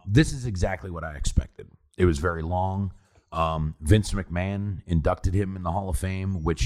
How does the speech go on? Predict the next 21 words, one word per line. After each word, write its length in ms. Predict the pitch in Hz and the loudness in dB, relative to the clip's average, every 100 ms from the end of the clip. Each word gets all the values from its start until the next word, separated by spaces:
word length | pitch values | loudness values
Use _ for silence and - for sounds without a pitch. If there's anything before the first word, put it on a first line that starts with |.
| - | -2
he's 200 | 82 67 | -6 -2
never 300 | 90 87 85 | -2 -2 -4
done 260 | 85 90 | -4 -4
with 160 | 85 73 92 | -4 -6 -2
anyone 360 | 92 98 101 | 2 2 0
before. 420 | 95 95 - 92 85 | 0 4 4 2 -6
He 100 | 87 | -4
doesn't 200 | 85 87 | -4 -4
even, 280 | 87 85 82 | -12 -14 -8
he 160 | 90 90 | -2 -2
asked 300 | 92 90 - | 6 6 6
to 60 | 82 | -6
be, 100 | 85 | -2
not 240 | 92 95 - | -4 4 4
to 40 | |
be 120 | 85 | 4
thanked 520 | - - 85 101 _ - | -6 -8 -8 -8 _ 4
during 320 | 95 98 98 | 4 4 0
the 120 | 95 | 0
ceremony 500 | 98 95 98 98 95 | 0 -6 -8 -10 -10
usually. 600 | 92 98 98 101 101 98 | -6 -2 0 0 -2 -10